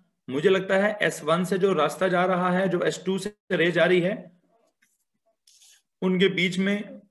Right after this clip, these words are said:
one lambda का path difference है, वन lambda का पाथ difference है। तो मैंने कहा फिर वो first order maxima है।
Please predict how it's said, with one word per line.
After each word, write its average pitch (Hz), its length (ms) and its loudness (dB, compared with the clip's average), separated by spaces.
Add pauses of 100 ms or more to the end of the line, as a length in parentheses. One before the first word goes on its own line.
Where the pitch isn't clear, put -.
one 160 420 0
lambda 165 540 2
का 185 60 2 (100)
path 165 300 4
difference 143 420 -2
है, 120 100 -2 (1400)
वन 147 320 -2
lambda 160 480 2
का 170 60 2 (100)
पाथ 151 300 0
difference 139 420 -6
है। 127 100 -4 (1300)
तो 131 60 -6
मैंने 156 240 -2
कहा 170 300 0 (1040)
फिर 151 140 2
वो 156 60 6
first 175 420 2
order 147 180 0
maxima 131 480 -6
है। 117 180 -8